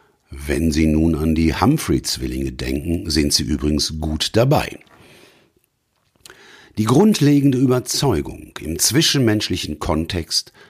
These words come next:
ist die systemische O-K-Quadrat-Überzeugung. Zusammen mit den sie begleitenden drei Überzeugungen, Mensch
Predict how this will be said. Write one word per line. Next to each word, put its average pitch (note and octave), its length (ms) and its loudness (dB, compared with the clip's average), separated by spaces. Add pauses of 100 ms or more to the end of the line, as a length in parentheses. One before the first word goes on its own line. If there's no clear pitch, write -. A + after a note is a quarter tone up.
(140)
ist - 440 -4
die F2+ 120 0
systemische D#2 1040 0
O-K-Quadrat-Überzeugung. - 2000 -2 (1900)
Zusammen C3+ 480 4
mit A2+ 200 4
den A2+ 240 6
sie G#2+ 100 2
begleitenden F2+ 960 0
drei A2+ 240 2
Überzeugungen, C#2 1120 -2
Mensch F2 460 0